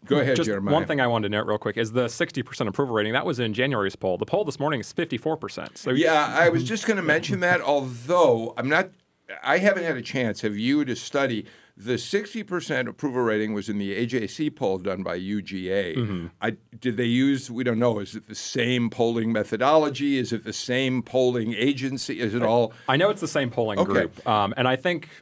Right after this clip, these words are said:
Speaker 2: the only thing we've seen in the last month that's changed really has been this huge budget fight. So I do think it is taking a toll on Governor Kemp's approval
Speaker 1: Okay, that
Speaker 2: rating.
Speaker 1: may very well be. You may be, be right about that. About, by the way, uh, that poll today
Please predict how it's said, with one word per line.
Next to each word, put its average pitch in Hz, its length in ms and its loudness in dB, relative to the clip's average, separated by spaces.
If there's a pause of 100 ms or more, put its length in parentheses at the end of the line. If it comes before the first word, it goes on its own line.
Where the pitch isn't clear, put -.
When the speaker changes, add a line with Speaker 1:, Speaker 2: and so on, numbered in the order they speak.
(160)
Speaker 2:
the 135 100 2
only 170 160 0
thing 151 140 -4
we've 113 120 -2
seen 156 120 -4
in 139 60 0
the 117 80 0
last 98 180 0
month 95 140 -2
that's 90 120 -8
changed 214 300 -2
really 101 100 0
has 95 80 -4
been 104 100 -2
this 95 140 -4
huge 101 220 -6
budget 139 260 -2
fight. 90 220 -4
So 113 100 0
I 110 60 2
do 131 180 0
think 127 240 -2
it 110 60 -2
is 120 160 -2
taking 104 320 -4
a 92 40 -4
toll 101 360 0
on 95 80 -4
Governor 92 240 -4
Kemp's - 180 -12
approval - 280 0
Speaker 1:
Okay, 120 60 6
that 120 100 2
Speaker 2:
rating. 127 120 0
Speaker 1:
may 135 120 0
very 127 260 0
well 117 240 0
be. 117 220 -2
You 87 100 -6
may 110 160 -2
be, 107 180 -2
be 101 180 -4
right 104 220 2
about 98 220 -2
that. 110 120 0
About, 113 480 0
by 120 140 2
the 120 80 0
way, 117 380 2
uh, 104 240 0
that 107 280 -2
poll 131 380 2
today 110 960 2